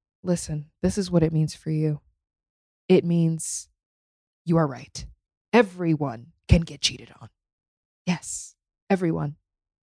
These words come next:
Everyone. You wanna know why? Because as long as you have people, but in this particular circumstance, I'm referring to binary relationships between men and women.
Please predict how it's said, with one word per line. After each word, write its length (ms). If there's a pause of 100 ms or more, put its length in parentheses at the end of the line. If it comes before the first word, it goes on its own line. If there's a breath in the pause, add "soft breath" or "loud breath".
(200)
Everyone. 480 (680)
You 100
wanna 180
know 100
why? 220 (600 loud breath)
Because 320
as 180
long 680 (120)
as 640 (100)
you 240
have 560 (800)
people, 640
but 280
in 160
this 300 (100)
particular 720
circumstance, 600
I'm 180
referring 480
to 340 (480)
binary 540
relationships 580
between 340
men 180
and 120
women. 280